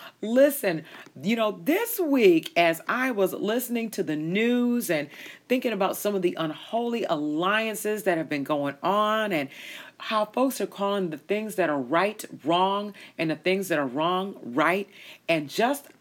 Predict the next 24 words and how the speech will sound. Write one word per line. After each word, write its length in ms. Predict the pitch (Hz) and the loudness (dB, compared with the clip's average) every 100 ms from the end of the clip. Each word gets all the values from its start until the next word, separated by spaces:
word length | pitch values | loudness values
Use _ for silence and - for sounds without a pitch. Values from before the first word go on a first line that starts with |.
| _ | _
my 300 | - 160 151 - | -6 -4 -4 -2
own 240 | 196 269 311 | 2 2 2
personal 420 | 285 285 262 247 | 2 2 2 -4
trials, 460 | 240 247 240 240 - - - | 0 2 2 0 -6 -8 -2
and 120 | 190 | 0
you've 200 | 277 - | 0 -2
probably 320 | 302 294 247 | 0 2 4
experienced 640 | 196 - 214 208 202 185 180 | 2 0 -2 0 0 0 0
this 180 | 165 | 0
too 240 | - 233 214 | 0 -2 0
and 160 | 165 | 0
think 220 | 220 240 233 | -2 -2 -2
this 180 | 220 | 0
as 140 | 180 151 | -2 0
well, 440 | 202 202 143 139 - - - _ | 4 4 4 0 -10 -20 -20 _
now 600 | - 147 208 285 349 381 381 | -8 0 2 2 2 0 -2
more 240 | 277 247 247 | 0 0 0
than 240 | 180 147 - | -2 -2 2
ever, 420 | 170 190 147 135 - - _ - | 2 4 0 -4 -6 -20 _ 0
we 180 | 226 | 2
really 400 | 285 220 233 240 | 2 2 2 2
need 220 | 220 196 196 | 2 0 0
to 160 | 165 | -2
know 540 | 147 147 180 202 240 | 0 4 4 4 0